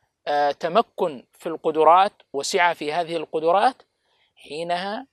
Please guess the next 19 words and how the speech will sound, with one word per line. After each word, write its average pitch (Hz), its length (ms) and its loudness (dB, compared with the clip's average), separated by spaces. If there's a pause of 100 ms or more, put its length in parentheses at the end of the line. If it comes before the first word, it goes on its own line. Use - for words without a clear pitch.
(260)
ينبغي 127 480 -4
على 139 180 0
الإنسان 135 440 -8
أن 139 160 -10
ينتبه 135 460 -6
لهذه 160 520 0
النعمة 220 400 -2
العظيمة 180 440 2
التي 160 360 -4
أعطاه 147 380 0
الله 135 380 -2
إياها، 107 460 -10 (540)
فلا 156 280 4
يصرف 208 420 0
هذه 170 240 -2
النعمة 151 440 -8 (420)
ويمحق 180 640 0
بركتها 202 720 -2 (300)
بالمعصية. 135 720 -6